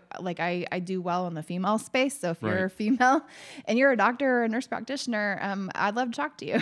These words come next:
Speaker 1: <laughs>
Speaker 2: And these are individuals that have their own practice opened up.
Speaker 1: Yes. So, yeah. So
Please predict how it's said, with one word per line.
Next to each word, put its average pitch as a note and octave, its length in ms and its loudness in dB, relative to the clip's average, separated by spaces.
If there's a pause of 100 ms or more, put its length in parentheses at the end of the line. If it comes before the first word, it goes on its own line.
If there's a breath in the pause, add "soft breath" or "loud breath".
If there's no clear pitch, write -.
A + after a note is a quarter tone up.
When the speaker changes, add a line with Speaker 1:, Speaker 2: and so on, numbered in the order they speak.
Speaker 1:
<laughs> - 0 - (140)
Speaker 2:
And A2+ 140 0
these C#3 240 2
are B2+ 100 0
individuals G#2+ 520 -6
that G2 200 -6
have F#2+ 220 -8
their F#2+ 240 -10
own F#2+ 240 -12
practice E2+ 520 -18
opened F2 300 -18
up. F2 180 -20 (180)
Speaker 1:
Yes. F3 600 -2
So, F#3+ 640 0
yeah. F#3+ 260 -2
So F#3+ 520 -2